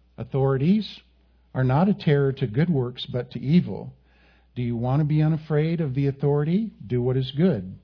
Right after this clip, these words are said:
and you'll have praise from the same. All right, so what's the idea?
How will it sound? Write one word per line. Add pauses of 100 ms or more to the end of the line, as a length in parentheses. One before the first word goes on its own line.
(100)
and
you'll
have
praise
from
the
same. (500)
All
right,
so
what's
the
idea?